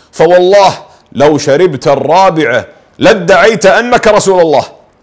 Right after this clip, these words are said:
فضحك المهدي حتى غشي عليه، ثم أحاطت به الخيل ونزلت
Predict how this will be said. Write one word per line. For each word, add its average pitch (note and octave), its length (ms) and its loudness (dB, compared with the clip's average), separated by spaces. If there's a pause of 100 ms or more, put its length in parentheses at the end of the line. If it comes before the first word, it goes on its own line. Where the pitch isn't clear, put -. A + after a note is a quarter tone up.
فضحك C#3 500 -2
المهدي A2+ 680 -8 (320)
حتى C3+ 380 -4
غشي A2+ 640 -6
عليه، F#2+ 680 -8 (380)
ثم A2+ 260 -6
أحاطت G2+ 540 -6
به G2 140 -12
الخيل A#2+ 460 -4 (460)
ونزلت A#2+ 680 -4